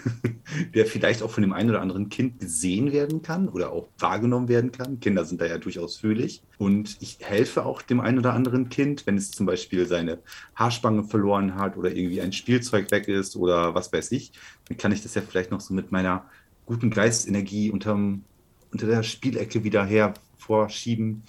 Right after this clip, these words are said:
und dem einen oder anderen Erzieher, Erzieherin würde ich dem, äh,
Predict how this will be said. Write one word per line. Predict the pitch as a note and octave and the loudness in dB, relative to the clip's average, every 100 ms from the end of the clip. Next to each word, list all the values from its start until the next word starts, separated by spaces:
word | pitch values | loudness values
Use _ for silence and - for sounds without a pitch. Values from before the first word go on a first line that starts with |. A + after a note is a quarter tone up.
| - - _ - | -16 -18 _ -2
und | F#2+ G2 | 2 4
dem | G2 | 4
einen | F#2 G#2+ | 6 4
oder | G2+ | 4
anderen | F2+ G2 G2 | 2 0 0
Erzieher, | F#2 F2 - A#2 A2 | -4 -6 -4 0 0
Erzieherin | G#2+ F2+ - G#2+ G#2 G#2 A2+ A#2 - _ _ _ _ _ - - - - A2+ F#2+ _ A2+ | 0 -6 -2 2 4 2 0 -4 -8 _ _ _ _ _ -18 -10 0 2 2 -4 _ 0
würde | B2+ | 0
ich | - | -2
dem, | G#2+ G#2 G#2 | -2 0 0
äh, | F#2+ F#2+ | -2 -2